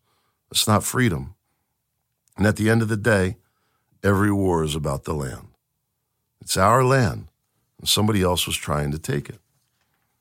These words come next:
I say this as a reminder for the purpose of our military.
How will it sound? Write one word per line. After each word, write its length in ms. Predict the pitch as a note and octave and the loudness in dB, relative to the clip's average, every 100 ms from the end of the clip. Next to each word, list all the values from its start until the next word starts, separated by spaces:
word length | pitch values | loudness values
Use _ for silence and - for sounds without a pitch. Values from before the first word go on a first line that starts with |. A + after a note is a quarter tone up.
| _ | _
I 120 | - B2+ | 0 2
say 340 | - D#3+ G#3 | 4 4 4
this 240 | D3+ A2 | 4 2
as 220 | - A#2 A#2 | 2 2 2
a 60 | |
reminder 840 | A#2+ A#2+ A#2+ C3+ F3+ D#3 G2 D#2 C2 _ _ _ _ | 2 4 4 6 4 2 0 -2 -6 _ _ _ _
for 140 | - C3 | -2 0
the 140 | B2+ | 0
purpose 480 | - F#3+ F3 D3 - | 2 0 2 0 0
of 100 | A2+ | 2
our 160 | A#2 | 4
military. 720 | G#2+ C#3+ E3 A2+ F#2 E2 C2+ | 4 4 2 0 -2 -4 -6